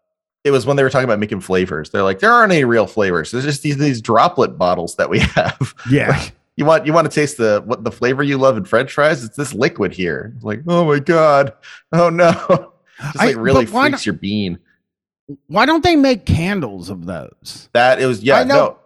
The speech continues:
Speaker 2: people think this sounds fucking like a big fucking joke, but, like, if I, I think when you walk by a pizza place,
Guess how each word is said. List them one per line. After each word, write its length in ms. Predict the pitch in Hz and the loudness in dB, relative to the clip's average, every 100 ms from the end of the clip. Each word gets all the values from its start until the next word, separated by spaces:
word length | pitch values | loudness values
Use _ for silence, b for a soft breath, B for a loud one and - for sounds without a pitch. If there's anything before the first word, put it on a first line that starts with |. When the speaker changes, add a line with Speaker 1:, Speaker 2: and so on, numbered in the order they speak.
| _ _ _ b b | _ _ _ b b
Speaker 2:
people 320 | - 269 302 233 | 0 2 2 2
think 340 | 240 226 - | -2 -2 -6
this 200 | 190 185 | -12 -10
sounds 480 | - 180 170 165 - | -6 -4 -4 -6 -8
fucking 720 | 175 156 147 127 113 104 104 _ _ _ - | -6 -6 -6 -8 -8 -10 -14 _ _ _ -4
like 220 | 156 131 | -4 -2
a 40 | |
big 340 | 127 160 156 127 | -2 -2 -2 0
fucking 420 | 190 165 139 107 | 0 0 -4 -4
joke, 580 | 135 185 226 185 - - | 0 2 2 0 -6 -2
but, 240 | 170 165 | -2 0
like, 300 | 170 170 151 - B B B - | 0 0 0 -10 B B B -2
if 400 | 208 208 - - _ _ _ _ _ _ b b | 2 2 -2 -14 _ _ _ _ _ _ b b
I, 380 | 165 247 294 254 _ _ _ _ - | -4 0 0 -4 _ _ _ _ -2
I 140 | 262 | -2
think 280 | - 262 165 | 0 -2 0
when 140 | 175 160 | -2 0
you 120 | 147 | 0
walk 380 | 127 147 143 - | 2 0 0 -2
by 220 | 135 135 | 0 2
a 120 | 127 95 | 0 0
pizza 440 | - 131 143 180 | 0 0 -2 -6
place, 640 | 147 185 185 196 202 - | -2 0 0 0 -4 -8